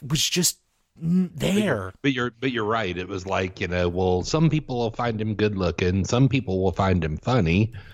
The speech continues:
Speaker 2: you know, some people will find him this way. And so maybe if you put all those people together, it's a hit film. <laughs>
Speaker 1: And they were. Like, the thing was, was other than the last one, which was Mission to Moscow, um, each one of them, like, I was reading,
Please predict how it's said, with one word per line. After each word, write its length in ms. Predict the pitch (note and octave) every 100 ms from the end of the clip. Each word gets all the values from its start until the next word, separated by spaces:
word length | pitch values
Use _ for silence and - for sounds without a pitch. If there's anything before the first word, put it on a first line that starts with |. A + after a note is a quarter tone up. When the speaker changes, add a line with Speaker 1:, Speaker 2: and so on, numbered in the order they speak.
| - G2+
Speaker 2:
you 100 | -
know, 220 | F#2+ F2+ E2+
some 260 | - A#2
people 280 | A2+ G#2 G2+
will 120 | G2+
find 300 | F#2+ G#2 G#2
him 160 | F#2 F2+
this 240 | A2+ A#2
way. 180 | F#2 F2+
And 120 | F#2
so 100 | F#2+
maybe 260 | F#2+ A2 A#2
if 120 | F2+
you 80 | F2+
put 220 | A#2+ G2+
all 300 | - G2+ G#2+
those 240 | G#2+ F#2+
people 400 | - C3 A2+ G2
together, 760 | E2+ E2 D#2+ C#3 A2+ D#2+ G#2+ - - - -
it's 180 | F#2+ F#2
a 60 |
hit 260 | G2 A2 E2
film. 400 | - C#3 D#2+ D#2 - -
<laughs> 120 | A#3 - A3+ - E3 -
Speaker 1:
And 140 | F#3
they 140 | F3+
were. 500 | F3+ E3 G3+ A3 C#3+ - - -
Like, 180 | D#3
the 100 | -
thing 240 | F3+ G3+ G3+
was, 240 | F3+ F3+
was 140 | D#3 -
other 200 | C#3+ F3
than 420 | G3 G#3 D#3+ B2+
the 100 | A#2
last 400 | A#2+ A#2 A#2+ -
one, 160 | D#3+ D3+
which 140 | A#2+ G#2+
was 120 | F#2+
Mission 380 | G2 A2+ D3+ B2
to 80 |
Moscow, 800 | G2 F#2 G2 C3 - F3 G3 G3+ G#3+ _ - - _
um, 480 | B2+ B2 A#2+ G#2+ A2 _
each 320 | G3+ F#3 C#3
one 160 | D#3 G3
of 100 | E3+
them, 220 | D3+ C3+
like, 160 | B2+ -
I 120 | C#3+
was 240 | C3 A#2
reading, 540 | G#2+ A#2+ G#2 B2 G#2